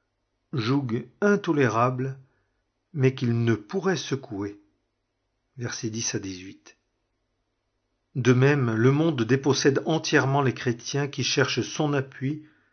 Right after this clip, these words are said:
et ne leur donne en échange que le sentiment de leur misère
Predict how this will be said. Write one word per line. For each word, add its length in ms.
et 80
ne 100
leur 240
donne 240
en 100
échange 640
que 100
le 140
sentiment 640
de 100
leur 200
misère 600